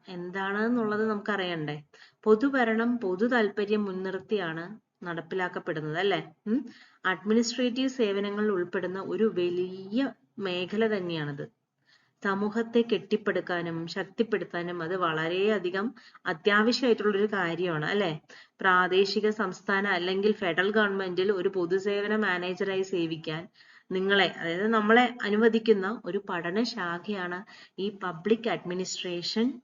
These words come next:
എന്ന് പറയുന്നതുകൊണ്ട് ഉദ്ദേശിക്കുന്നത്. ഓക്കെ, ഇതിപ്പോ ഞാൻ എന്താണ് എന്നുള്ളത് നിങ്ങൾക്കൊന്ന് ഒരു ഐഡിയ കിട്ടാൻ വേണ്ടിയിട്ട് പറഞ്ഞു തന്നതാണ് ട്ടോ. ഇതൊന്നും ക്വസ്റ്റ്യൻസ് ഒന്നും വരില്ല.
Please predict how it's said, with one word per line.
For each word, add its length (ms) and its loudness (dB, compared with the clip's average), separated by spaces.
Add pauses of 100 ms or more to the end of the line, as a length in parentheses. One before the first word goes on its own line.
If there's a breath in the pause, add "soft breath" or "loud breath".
എന്ന് 200 -6
പറയുന്നതുകൊണ്ട് 560 -4
ഉദ്ദേശിക്കുന്നത്. 760 -6 (400 loud breath)
ഓക്കെ, 160 -4
ഇതിപ്പോ 220 0
ഞാൻ 200 2
എന്താണ് 680 4
എന്നുള്ളത് 460 4
നിങ്ങൾക്കൊന്ന് 500 4 (420 loud breath)
ഒരു 120 4
ഐഡിയ 340 6
കിട്ടാൻ 480 4
വേണ്ടിയിട്ട് 400 0
പറഞ്ഞു 280 0
തന്നതാണ് 340 0
ട്ടോ. 160 -2
ഇതൊന്നും 280 -2
ക്വസ്റ്റ്യൻസ് 420 0
ഒന്നും 160 4
വരില്ല. 460 0